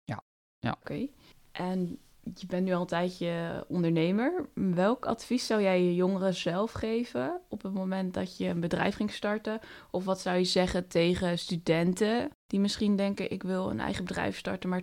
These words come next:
Speaker 2: nog twijfelen?
Speaker 1: Ja, advies, één advies uit de, uit de licht is altijd heel lastig, vind ik. Maar er, ja, er zijn er een paar die me, me wel te binnen schieten. Ehm,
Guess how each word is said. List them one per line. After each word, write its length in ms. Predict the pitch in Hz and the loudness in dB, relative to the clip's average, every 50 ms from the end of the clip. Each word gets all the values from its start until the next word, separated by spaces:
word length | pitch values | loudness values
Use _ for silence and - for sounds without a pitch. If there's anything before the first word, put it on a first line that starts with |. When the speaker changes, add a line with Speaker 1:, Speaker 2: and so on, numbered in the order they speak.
| 180 - | -4 -6
Speaker 2:
nog 300 | - 185 180 180 - - | -4 -4 -4 -4 -6 -10
twijfelen? 640 | - - 170 156 - 208 214 - - 226 214 262 330 392 - _ _ _ _ _ _ _ _ _ _ _ _ _ _ _ _ _ _ | -10 -8 -8 -6 -4 -6 -6 -8 -8 -8 -6 -6 -8 -8 -12 _ _ _ _ _ _ _ _ _ _ _ _ _ _ _ _ _ _
Speaker 1:
Ja, 180 | - 135 131 123 | -4 -2 0 2
advies, 360 | 120 175 - - 160 139 - 143 117 - | 2 2 0 0 -2 -2 0 0 -2 0
één 340 | - 156 170 170 151 - | 4 6 6 6 6 4
advies 400 | - 156 143 - - 175 165 - | 4 2 0 2 2 -2 0 2
uit 200 | - - 160 147 | 4 4 4 6
de, 380 | - 135 139 143 135 131 - - | 4 4 4 4 4 2 2 2
uit 180 | - 135 151 - | 2 2 2 4
de 80 | 147 | 4
licht 180 | 139 147 147 - | 4 4 2 2
is 80 | - | 0
altijd 300 | 131 - 135 - 131 - | 0 0 2 2 0 4
heel 180 | - 143 143 143 | 6 8 8 8
lastig, 420 | 131 117 120 143 151 - - 156 | 8 8 8 8 8 6 2 2
vind 180 | - - 170 170 | 4 4 6 6
ik. 120 | 170 165 | 6 6
Maar 160 | - 139 139 139 | 6 6 6 8
er, 120 | 139 131 - | 6 4 2
ja, 180 | - - 135 | 4 4 4
er 80 | 127 135 | 4 6
zijn 180 | 135 139 135 139 | 6 6 6 6
er 80 | 131 | 6
een 100 | 139 131 | 2 4
paar 240 | - 147 156 156 151 | 6 8 8 8 8
die 140 | 143 143 139 | 6 4 4
me, 120 | 135 135 131 131 123 - - - - - - - - 139 | 4 4 4 4 4 2 2 0 0 0 -2 -2 -2 0
me 140 | - - - | 0 2 2
wel 240 | - 127 127 131 | 4 4 4 4
te 100 | - - | 2 2
binnen 240 | 120 139 139 147 143 | 4 6 6 6 6
schieten. 420 | - - - 151 139 - 127 - - | 2 2 -2 0 2 4 4 4 4
Ehm, 480 | - - 135 127 127 131 127 131 - | 2 4 4 4 4 4 4 2 0